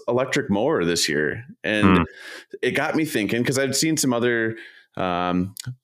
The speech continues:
Speaker 1: you know, Instagram videos and things like that of folks that kind of bash each other on their tool
Speaker 2: <laughs>
Speaker 1: selection.
Speaker 2: Yeah.
Speaker 1: So the question I have for you: Does tool brand matter?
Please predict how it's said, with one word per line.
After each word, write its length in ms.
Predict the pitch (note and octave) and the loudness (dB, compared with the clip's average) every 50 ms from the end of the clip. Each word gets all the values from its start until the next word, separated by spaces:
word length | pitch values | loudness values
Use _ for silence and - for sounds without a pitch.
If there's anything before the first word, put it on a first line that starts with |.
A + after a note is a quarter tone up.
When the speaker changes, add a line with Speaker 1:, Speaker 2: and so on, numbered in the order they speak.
| _ | _
Speaker 1:
you 120 | - E3 E3+ | -2 0 0
know, 80 | C#3+ A2 | 0 0
Instagram 600 | G2 F#2 G#2 - - A2+ F#2 G#2+ G#2+ G#2+ G#2+ G#2 F#2+ | -2 -2 -2 -2 -2 -2 0 0 0 0 0 0 0
videos 420 | G#2 G#2 G#2 G#2 G#2 G#2 G#2 G2+ | 0 0 2 2 2 2 0 0
and 100 | G#2 F#2+ | -2 -2
things 200 | A2 G2+ G2+ F#2 | 0 0 0 0
like 200 | F#2+ F#2 F2+ - | 0 0 0 0
that 220 | F#2+ F#2+ G2 G2 | 0 0 2 2
of 140 | F#2+ F2+ F2+ | 0 0 -2
folks 320 | - - A2+ G#2 F2+ - - | -2 -2 -2 -2 -2 -2 -2
that 180 | G#2 F2+ - | -2 -2 -2
kind 160 | - A#2 G#2 | -2 -4 -4
of 120 | F#2+ D#2 - | -4 -4 -2
bash 340 | G2 G2 G2+ G#2+ A2 - - | -2 -2 -2 -2 -2 -2 -2
each 160 | F#2+ - - | -2 -2 0
other 300 | F#2+ F2+ E2+ F2 F2 F2 | 0 0 0 0 0 0
on 180 | E2 E2+ E2 E2+ | -2 0 0 0
their 140 | E2 D#2+ - | 0 -2 -2
tool 260 | - - C#3 C3+ C#3 | -2 -2 0 2 2
Speaker 2:
<laughs> 20 | |
Speaker 1:
selection. 720 | B2+ E2+ F2 E2+ D#2 - D#3 - F#2+ D#2+ D#2 F2 F#2 - - - - | 2 0 0 0 0 0 0 0 0 0 0 -2 -4 -6 -10 -8 -2
Speaker 2:
Yeah. 140 | A2 G2 G2 | 0 2 2
Speaker 1:
So 380 | G2+ A#2+ B2 C3 B2 B2 - F#2+ | 4 2 2 2 0 0 0 0
the 80 | B2 B2+ | -2 -2
question 500 | B2+ - D#3 D3+ E3 - - G3+ E3+ D3+ | -2 0 0 0 0 0 0 0 0 0
I 120 | C#3+ C#3 | 0 0
have 340 | B2+ C3 B2+ C3+ D3+ D#3 D3+ | 0 0 0 0 -2 -2 -2
for 240 | - - E2 D#2+ D#2 | -2 0 0 2 2
you: 280 | D2+ D#2 D#2 E2 A2+ A#2+ - - _ _ _ _ _ - - - _ _ _ _ _ _ _ | 2 2 2 2 0 -4 -6 -12 _ _ _ _ _ -20 -20 -20 _ _ _ _ _ _ _
Does 340 | - A2+ A2+ C3+ D3 D3 - | -2 0 2 2 2 0 -2
tool 340 | - - - D#3 D#3 E3 E3+ | -2 -2 0 2 2 2 2
brand 440 | D3+ A2 G2+ F#2+ F#2 F#2 F#2 G2 G2+ G#2+ | 2 0 0 0 0 0 0 0 0 0
matter? 480 | A2 B2+ D3 B2 B2 D2 C#2 D2 - | 2 0 0 0 0 -2 -2 -4 -6